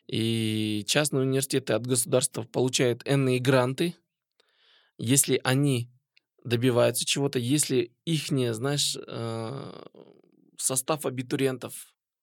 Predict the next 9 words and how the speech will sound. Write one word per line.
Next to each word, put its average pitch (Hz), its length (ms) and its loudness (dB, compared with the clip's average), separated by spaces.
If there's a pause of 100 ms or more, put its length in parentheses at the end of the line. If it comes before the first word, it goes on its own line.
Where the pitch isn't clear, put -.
(100)
будет 127 320 -6
интернационален, 127 1040 -4 (1600)
от 123 140 -10
этого 170 260 -4
тоже 170 300 -4
выигрывает 135 500 -4
и 117 40 -4
сам 147 280 -2
университет. 117 680 -6